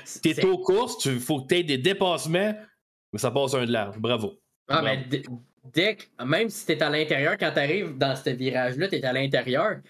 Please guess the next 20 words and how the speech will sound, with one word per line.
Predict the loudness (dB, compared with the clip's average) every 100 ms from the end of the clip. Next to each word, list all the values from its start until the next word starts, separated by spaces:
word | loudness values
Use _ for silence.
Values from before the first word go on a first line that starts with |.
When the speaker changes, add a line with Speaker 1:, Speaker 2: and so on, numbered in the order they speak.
| -20 _ _ _ -8
Speaker 1:
on | -4
dirait | -2
que | 0
t'as | 0
même | 0 0
pas | 0
l'avantage, | 0 0 -2 0 -2 -2
t'es | -6 -6
obligé | -4 -2
de | 0
laisser | 0 0 -2
passer, | 0 -2 -4 -4
de | 0
lâcher, | 2 2 0 -2 -2
parce | -4 -8
que | -10 -12 -20 _ -20
ça, | -20 -18
ça | -10 -8
passe | -2 0 0
juste | -2 -2 -2 -2